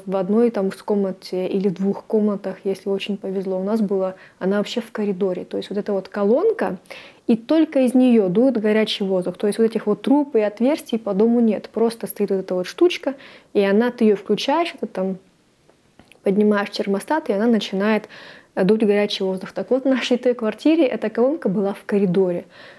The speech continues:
Была такая самая обычная квартира, и вот прихожая. И вот в прихожей вот эта штука, она обогревала прихожую.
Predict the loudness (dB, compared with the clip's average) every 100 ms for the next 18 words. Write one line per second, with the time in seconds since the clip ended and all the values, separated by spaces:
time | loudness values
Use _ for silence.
0 | _ 0 2 2 0 -2 -2 0 2 2
1 | 0 -2 -4 0 2 4 2 2 0 0
2 | 0 0 0 0 -2 -2 0 0 -4 -2
3 | -2 0 -2 0 0 -4 -16 -20 -20 _
4 | _ 0 2 2 -4 0 0 0 2 4
5 | 4 4 2 2 0 -2 -2 -4 -4 -4
6 | -2 -6